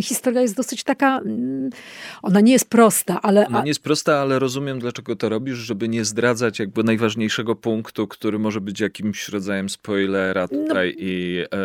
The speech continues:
Speaker 2: e, może nie ma sensu
Speaker 1: No w-,
Speaker 2: psuć
Speaker 1: no właśnie, no.
Speaker 2: czytelnikom tej, tego odkrycia.
Speaker 1: Ale o skórze możemy sobie porozmawiać.
Speaker 2: O skórze, o tytule,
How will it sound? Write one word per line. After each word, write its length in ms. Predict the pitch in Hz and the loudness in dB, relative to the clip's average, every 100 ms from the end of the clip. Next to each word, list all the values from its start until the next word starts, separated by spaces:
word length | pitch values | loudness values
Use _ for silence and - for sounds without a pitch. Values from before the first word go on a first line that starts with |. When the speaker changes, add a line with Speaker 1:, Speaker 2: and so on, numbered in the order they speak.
| 95 92 | -2 -4
Speaker 2:
e, 40 | |
może 300 | 90 95 95 | -4 -4 -2
nie 100 | 95 | -2
ma 100 | 90 | -2
sensu 300 | 92 101 262 | -2 0 2
Speaker 1:
No 60 | 247 | 2
w-, 40 | |
Speaker 2:
psuć 500 | 247 - 123 - - 339 | 2 2 2 0 -8 -4
Speaker 1:
no 120 | 269 | 2
właśnie, 240 | 277 277 302 | 4 4 4
no. 60 | |
Speaker 2:
czytelnikom 600 | 277 - - - 104 98 | 2 2 0 -2 -2 -2
tej, 460 | 98 98 95 95 92 95 - - - - | 0 0 0 -2 -6 -8 -12 -20 -20 -16
tego 200 | - 95 | -4 0
odkrycia. 680 | 95 - - 90 - 107 127 | 0 0 -4 -4 0 0 2
Speaker 1:
Ale 280 | 156 294 349 | 4 6 6
o 80 | 285 | 6
skórze 360 | - 339 285 277 | 4 6 6 4
możemy 300 | 240 240 220 | 2 2 4
sobie 180 | 214 | 4
porozmawiać. 600 | 185 175 151 165 208 214 | 4 0 0 -2 -6 -4
Speaker 2:
O 60 | 101 | -4
skórze, 400 | - 120 120 135 | -2 -2 0 0
o 100 | 110 | 0
tytule, 600 | 113 101 117 117 120 120 | -2 -4 0 0 2 0